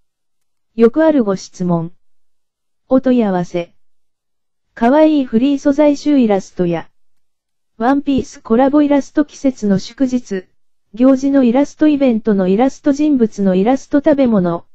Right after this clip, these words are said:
料理のイラスト学校のイラスト生活のイラスト医療のイラスト社会のイラストスポーツ関連のイラストS自然のイラスト建物。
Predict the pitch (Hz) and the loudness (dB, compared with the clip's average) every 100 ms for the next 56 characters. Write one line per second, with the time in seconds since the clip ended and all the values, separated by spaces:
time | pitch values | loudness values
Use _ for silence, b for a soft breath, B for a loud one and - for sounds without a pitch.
0 | - - - 214 277 294 262 214 196 262 | -20 -20 -6 0 2 2 0 0 2 0
1 | - - 285 294 - 247 208 190 190 240 | -2 -4 0 -2 -2 -2 0 0 0 0
2 | 269 - 285 285 277 262 247 - 190 185 | -2 -2 -2 0 0 0 -4 -2 -2 0
3 | 233 277 - 302 285 262 214 185 196 254 | -2 -2 0 0 2 2 2 0 0 -2
4 | - - 285 294 277 247 202 180 196 269 | -4 -4 -2 -2 0 0 2 0 0 -2
5 | - 294 285 - 302 285 - - 285 247 | -2 -4 -4 -4 0 0 0 -4 -2 0
6 | 220 196 180 196 277 - - 294 285 285 | 0 0 0 0 0 -2 0 0 0 -6
7 | - 269 269 220 185 190 254 277 - 285 | -8 -2 0 0 0 0 0 -2 -2 -2
8 | 269 277 233 185 170 | 0 0 0 0 -2